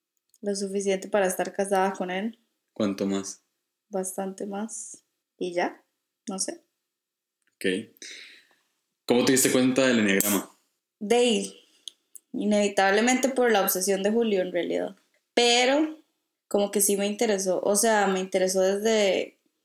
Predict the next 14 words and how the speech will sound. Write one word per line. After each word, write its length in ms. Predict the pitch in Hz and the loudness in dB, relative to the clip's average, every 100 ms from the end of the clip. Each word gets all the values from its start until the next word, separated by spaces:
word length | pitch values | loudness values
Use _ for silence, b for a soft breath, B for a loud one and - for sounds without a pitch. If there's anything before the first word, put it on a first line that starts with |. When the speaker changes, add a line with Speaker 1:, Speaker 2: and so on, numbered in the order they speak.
| _ _ _ _ _ | _ _ _ _ _
Speaker 1:
desde 380 | 185 185 180 180 | 0 0 0 -2
el 100 | 180 | -2
principio, 680 | 175 175 190 196 180 170 - _ _ _ _ _ - | -4 -2 0 -2 -2 -8 -8 _ _ _ _ _ -10
no 200 | 180 - | -8 -6
por 120 | 185 | -4
insistencia. 880 | 196 190 175 - 170 175 175 - - _ _ _ - | -4 -6 -8 -8 -6 -4 -4 -6 -10 _ _ _ -4
Speaker 2:
¿Y 140 | 113 | -2
cómo 240 | - 104 101 | 0 0 0
te 100 | 104 | 2
ha 20 | |
ayudado 280 | 104 101 104 | 2 2 0
en 100 | 101 | 0
tu 100 | 98 | 0
vida? 160 | 101 | -2